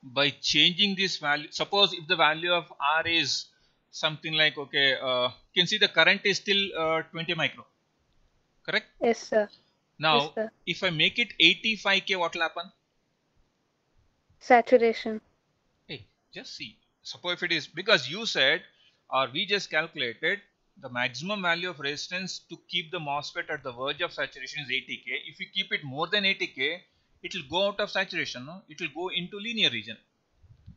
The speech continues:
Speaker 1: See, it is now eighty-five K. See now, what was happening here? Suppose this is one point eight. This is one point eight, no?
Speaker 2: Yes.
Speaker 1: If this is eighty K, point two is left out here,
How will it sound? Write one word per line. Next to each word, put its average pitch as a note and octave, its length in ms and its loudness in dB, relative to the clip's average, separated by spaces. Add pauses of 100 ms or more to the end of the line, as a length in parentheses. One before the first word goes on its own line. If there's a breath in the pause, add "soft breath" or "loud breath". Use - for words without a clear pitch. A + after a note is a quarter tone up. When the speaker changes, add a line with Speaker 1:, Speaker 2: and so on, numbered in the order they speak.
(520)
Speaker 1:
See, - 160 -6
it F3 100 -4
is E3+ 140 -2
now F3 160 -2
eighty-five D#3 500 -2
K. - 180 -2 (840)
See F3 160 -4
now, C#3 320 -2 (220)
what C3 180 -10
was F3 180 -4
happening D#3 340 -4
here? C3 240 -4 (1300)
Suppose F#3+ 640 -2 (240)
this C#3 160 -6
is F3 60 0
one D3 180 -2
point D3 320 0
eight. G#2+ 160 -6 (320)
This D#3+ 80 -8
is F#3 60 -4
one F3 140 -4
point D#3+ 240 0
eight, A2 180 -2
no? E3+ 100 -12 (1600)
Speaker 2:
Yes. A3+ 140 -8 (540)
Speaker 1:
If C3 160 -12
this D3 180 -2
is G#3 180 4
eighty E3+ 320 4
K, D#3 280 -4 (120)
point F3+ 280 0
two G3+ 100 -8
is D#3 160 -4
left C#3 240 -2
out G#2+ 140 -10 (640)
here, C#3 220 0